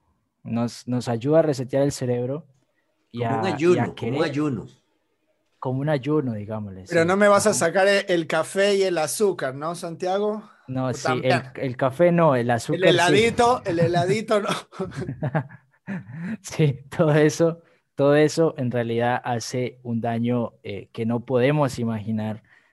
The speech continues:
Speaker 1: ah, en nuestro cuerpo. Entonces, ¿qué, qué les puedo recomendar? Primero, eh, si, si tienen muchos sobreestímulos como las redes sociales, es mejor eliminarlos, ¿sí?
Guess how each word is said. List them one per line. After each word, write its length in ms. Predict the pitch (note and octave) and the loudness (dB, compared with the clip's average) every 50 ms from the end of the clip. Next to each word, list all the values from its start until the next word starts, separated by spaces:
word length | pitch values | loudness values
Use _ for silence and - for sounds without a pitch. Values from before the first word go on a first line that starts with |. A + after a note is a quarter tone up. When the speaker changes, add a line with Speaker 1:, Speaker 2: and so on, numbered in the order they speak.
| _ _ _ | _ _ _
Speaker 1:
ah, 360 | - G3+ G#3+ G#2 G2+ F#2+ - - | -10 -8 -6 -6 -6 -8 -10 -8
en 160 | - G#2 G#2 | -8 -6 -6
nuestro 340 | G#2+ G#2 G2+ - - - - | -6 -6 -8 -10 -16 -18 -12
cuerpo. 400 | - A2 G#2+ G2 - _ _ _ _ _ _ _ _ _ _ _ _ _ _ _ | -8 -8 -8 -8 -8 _ _ _ _ _ _ _ _ _ _ _ _ _ _ _
Entonces, 540 | _ - A#2+ B2+ D3 D3+ C#3+ C3+ - - _ _ _ - | _ -6 -4 0 0 0 0 -2 -6 -12 _ _ _ -2
¿qué, 340 | - C#3+ D3 D#3 D#3 - - | 0 2 2 2 0 -2 -2
qué 100 | - D#3 | 0 2
les 140 | E3 E3 E3+ | 2 2 2
puedo 160 | - E3+ E3+ | 2 2 2
recomendar? 760 | E3 E3 - - D#3 C3+ B2+ A#2 A2 A#2 A2+ G#2+ G#2+ - _ _ _ _ _ _ _ _ _ _ | 2 2 0 -2 -2 0 0 0 0 -2 -2 -4 -6 -10 _ _ _ _ _ _ _ _ _ _
Primero, 600 | - B2 B2+ C3+ D3 D#3+ E3+ F3 E3 - _ _ _ _ _ _ _ _ _ | -8 -6 -4 -2 0 0 0 -2 -2 -6 _ _ _ _ _ _ _ _ _
eh, 600 | - A2 G#2+ G#2+ G#2+ G#2+ G#2 G#2 G#2 G#2 G2+ - _ _ | -10 -8 -8 -6 -6 -8 -8 -10 -10 -12 -14 -16 _ _
si, 380 | - - - - - A#2 A2+ G#2 | -20 -20 -20 -14 -12 -12 -12 -12
si 520 | - - - - - - A#2+ A#2 A2 G#2+ | -14 -16 -18 -20 -14 -12 -10 -10 -10 -12
tienen 460 | - _ C3+ C3+ C#3 D3+ D#3 D#3 D3+ | -10 _ -6 -6 -4 -4 -6 -6 -6
muchos 320 | C#3+ C#3 C3+ - D#3+ D3 - | -6 -8 -8 -8 -10 -6 -6
sobreestímulos 640 | D3+ B2+ A#2+ G#2+ - - B2+ B2 B2 B2+ B2 - | -4 -4 -4 -6 -4 -4 -2 -2 0 -2 -2 -4
como 180 | - - A2 G#2+ | -8 -10 -10 -8
las 160 | G#2+ G#2+ G#2+ | -8 -8 -6
redes 200 | A2 B2 B2+ B2 | -4 -2 -2 -2
sociales, 760 | - A#2+ G#2+ - B2 A#2+ A#2 A#2+ C3 C#3 D3 C#3+ - - _ _ _ _ _ _ _ _ | -4 -8 -6 -4 -2 -2 0 -2 -2 -4 -6 -8 -12 -18 _ _ _ _ _ _ _ _
es 180 | - G#2+ G#2 | -14 -12 -10
mejor 460 | A2 A2 A2 - A2+ A#2+ B2 A#2+ - _ _ _ _ _ | -10 -10 -6 -6 -4 -4 -4 -4 -6 _ _ _ _ _
eliminarlos, 920 | _ G#2+ G#2 G#2 G2+ G2+ G#2 G#2+ A2+ A2+ B2 C3+ C#3+ D3+ - - - - _ | _ -12 -10 -10 -8 -6 -6 -6 -6 -4 -2 -2 -2 -2 -4 -8 -16 -20 _
¿sí? 380 | - - G#2 G#2+ A2+ C3 C#3+ | -10 -6 -4 -4 -4 -4 -6